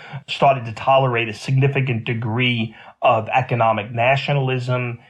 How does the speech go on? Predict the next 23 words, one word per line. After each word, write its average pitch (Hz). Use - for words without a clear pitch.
He 110
supported 117
the 117
construction 110
of 104
a 104
steel 147
factory 120
in 104
Brazil. 123
He 107
allowed 101
Mexico 113
and 104
Bolivia 113
to 113
nationalize 104
oil 139
industries 123
against 120
the 120
howling 131
of, 101